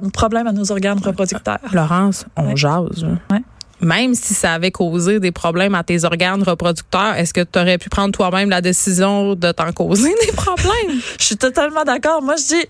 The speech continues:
Speaker 1: je fais le parallèle. Je dis, si je voulais aller faire de la boxe demain matin puis recevoir
Speaker 2: Tu
Speaker 1: un
Speaker 2: peux te casser le nez,
Speaker 1: c'est
Speaker 2: là ?
Speaker 1: ça, me casser le nez ou en mourir,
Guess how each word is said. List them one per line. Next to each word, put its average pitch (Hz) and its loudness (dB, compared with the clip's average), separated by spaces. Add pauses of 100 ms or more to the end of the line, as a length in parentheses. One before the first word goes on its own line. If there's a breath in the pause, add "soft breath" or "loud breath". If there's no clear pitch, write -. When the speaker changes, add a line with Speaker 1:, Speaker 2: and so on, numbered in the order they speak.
(180 loud breath)
Speaker 1:
je 233 0
fais 320 0
le 277 -8
parallèle. 247 0
Je 240 -4
dis, 247 0
si 294 0
je 285 0
voulais 269 0
aller 320 0
faire 247 0
de 226 0
la 220 2
boxe 247 -2
demain 220 0
matin 208 -2
puis 214 2
recevoir 233 0
Speaker 2:
Tu 262 2
Speaker 1:
un 254 2
Speaker 2:
peux - -6
te - 2
casser 320 0
le 262 4
nez, 247 4
Speaker 1:
c'est 480 -2 (100)
Speaker 2:
là ? 539 2
Speaker 1:
ça, 277 -4
me 277 -8
casser 247 0
le 220 0
nez 247 -2
ou 269 0
en 214 0
mourir, 214 0